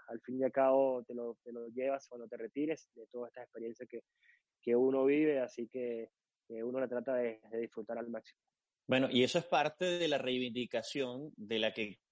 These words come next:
Speaker 2: creo en algún momento hice referencia en diciembre, que, que habías vivido tú en lo particular, y, y esto lo concateno con la pregunta que te hacía antes también,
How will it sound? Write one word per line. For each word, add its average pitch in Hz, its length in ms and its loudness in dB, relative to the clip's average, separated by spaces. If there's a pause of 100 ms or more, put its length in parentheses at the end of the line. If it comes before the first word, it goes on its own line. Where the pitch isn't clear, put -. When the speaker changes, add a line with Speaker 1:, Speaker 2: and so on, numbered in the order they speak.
(320)
Speaker 2:
creo 135 200 2
en 151 80 0
algún 131 200 -2
momento 139 240 -8
hice 143 160 -8
referencia 123 520 -8
en 123 60 -8
diciembre, 120 720 -2
que, 98 260 -4
que 107 100 -2
habías 117 200 2
vivido 147 360 4
tú 254 300 -2
en 143 80 -4
lo 139 80 0
particular, 147 540 -2
y, 127 200 -4
y 120 180 -2
esto 151 200 0
lo 175 80 4
concateno 143 500 0
con 156 100 -6
la 139 100 0
pregunta 127 260 -2
que 139 100 -6
te - 140 -6
hacía 131 300 0
antes 123 260 -8
también, 127 400 0